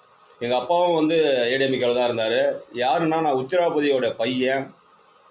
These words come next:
சிதம்பரம், இந்த செட்டிங்ல வந்து சிதம்பரத்துல, தென்னார்காடு மாவட்டத்துக்கு சிதம்பரத்துல எங்க அப்பா தான் வந்து இந்த ஆர்ச்செல்லாம் வந்து வளைக்கக்கூடியவர்.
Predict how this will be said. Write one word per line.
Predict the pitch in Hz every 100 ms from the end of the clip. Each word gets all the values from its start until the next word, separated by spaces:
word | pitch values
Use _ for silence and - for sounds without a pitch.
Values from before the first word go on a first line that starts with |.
| _ _ _ _ - _ - - - _
சிதம்பரம், | - 165 185 202 185 185 180 - - _
இந்த | 139
செட்டிங்ல | 135 170 170 226 208 175
வந்து | 156 160 180 208 214 - - 147
சிதம்பரத்துல, | 175 185 175 175 180
தென்னார்காடு | 170 185 180 165 156
மாவட்டத்துக்கு | 151 147 139 156 151
சிதம்பரத்துல | 156 160 156 143 143 160 139
எங்க | 127
அப்பா | 127 143 151
தான் | 151
வந்து | 147 143
இந்த | 127
ஆர்ச்செல்லாம் | 117 147 156 156 143
வந்து | 139 131 120
வளைக்கக்கூடியவர். | 131 135 117 110 110 113 127